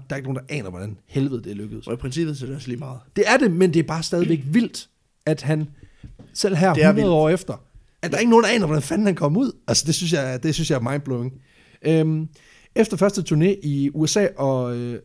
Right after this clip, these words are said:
Speaker 1: og Europa, der går det for alvor amok. Fordi nu skal alle jo se den her tryllekunstner, ikke? Altså, alle skal se giraffen, som kan bryde ud af alle typer håndjern. Kæft, det ville være fedt, hvis der var en giraf, der brød ud. <laughs> Øh, øhm,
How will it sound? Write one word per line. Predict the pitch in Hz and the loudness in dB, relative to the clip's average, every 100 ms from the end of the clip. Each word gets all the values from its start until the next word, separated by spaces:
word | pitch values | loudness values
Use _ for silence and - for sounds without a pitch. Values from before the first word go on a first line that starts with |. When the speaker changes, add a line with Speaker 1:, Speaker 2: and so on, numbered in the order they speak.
| _ | _
Speaker 1:
og | 131 131 | -2 0
Europa, | 135 170 - | 0 0 -4
der | 147 | -4
går | 147 | -2
det | 135 | -2
for | 135 | -2
alvor | 143 135 | 0 0
amok. | 104 95 - - - - - - | -2 -8 -14 -18 -20 -20 -20 -6
Fordi | 147 151 165 | -2 -2 2
nu | 185 | 2
skal | - - | 2 0
alle | 160 190 | 2 4
jo | 180 | 4
se | 120 220 170 | 4 0 0
den | 120 | -4
her | 120 | -6
tryllekunstner, | - 131 143 139 104 113 | -4 -4 -4 -6 -14 -12
ikke? | 127 131 | -12 -6
Altså, | 147 - | -6 -2
alle | 170 214 | -2 0
skal | 214 | -2
se | 165 208 | -2 -2
giraffen, | 147 139 143 160 117 92 | -2 -4 -6 -6 -10 -10
som | - 131 | -8 -6
kan | 139 | -4
bryde | 139 143 | 0 4
ud | 165 185 | 4 4
af | 127 123 | -2 -6
alle | 143 160 180 | -4 -2 -2
typer | - 127 123 | -4 -4 -2
håndjern. | 127 139 110 95 _ _ _ _ _ _ _ _ - | -2 -2 -6 -10 _ _ _ _ _ _ _ _ -10
Kæft, | 123 | -10
det | 117 | -10
ville | |
være | 101 | -12
fedt, | - 107 | -12 -14
hvis | 117 | -12
der | 107 | -14
var | |
en | |
giraf, | 98 113 127 | -12 -12 -8
der | 127 107 113 127 | -6 -6 -4 -2
brød | 113 156 - 170 139 165 - 151 | 0 0 0 -2 -2 -4 0 -2
ud. | 131 151 143 156 - - - - - 143 - | 0 4 6 6 4 -10 -20 -20 -12 -8 0
<laughs> | 151 | 2
Øh, | 151 | 4
øhm, | 147 147 156 | 2 -2 -6